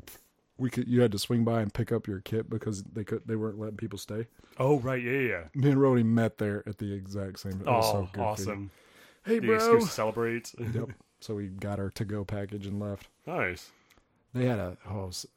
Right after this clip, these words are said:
Speaker 1: hazy I P A they did. They haven't d-, uh, they haven't done it again. It was called Excuse to Celebrate, and it was <laughs> so good.
Speaker 2: Mm-hmm.
Speaker 1: That might have been, that might have been last year.
Speaker 2: Yeah, it was.
Speaker 1: Yeah.
Speaker 2: Yeah.
Speaker 1: Excuse to Celebrate. We got this, uh, I have that,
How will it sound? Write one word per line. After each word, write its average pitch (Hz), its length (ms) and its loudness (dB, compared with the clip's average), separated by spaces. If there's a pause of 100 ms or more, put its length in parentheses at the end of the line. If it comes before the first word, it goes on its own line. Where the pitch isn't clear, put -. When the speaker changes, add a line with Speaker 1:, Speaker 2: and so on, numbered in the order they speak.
(140)
Speaker 1:
hazy 110 320 -4
I 101 80 -4
P 107 160 -6
A 101 40 -4
they 98 120 -6
did. 101 300 -6 (100)
They 120 80 0
haven't 113 220 0
d-, - 40 -6 (180)
uh, 117 120 -2
they 113 80 0
haven't 117 140 0
done 120 100 0
it 113 100 0
again. 117 300 0
It 101 40 -2
was 95 120 -10
called 110 240 -2
Excuse 165 440 0
to 143 100 -4
Celebrate, 120 540 2 (280)
and 117 120 -2
it 120 100 -4
was 107 120 -6
<laughs> - 160 -4
so 160 280 8
good. 147 600 0 (120)
Speaker 2:
Mm-hmm. 110 580 -4
Speaker 1:
That 170 100 -4
might 233 100 0
have 160 100 -4
been, 120 200 -2
that 156 140 2
might 147 200 4
have 127 120 2
been 120 220 0
last 98 300 -6
year. 117 280 -4
Speaker 2:
Yeah, 143 160 6
it 143 80 0
was. 104 420 -2
Speaker 1:
Yeah. 104 100 -4
Speaker 2:
Yeah. 101 180 -4
Speaker 1:
Excuse 139 360 -6
to - 100 -8
Celebrate. 123 520 0
We - 40 -6
got 104 200 -4
this, 98 200 -8
uh, 98 160 -8 (720)
I 127 120 6
have 139 260 8
that, 113 260 -2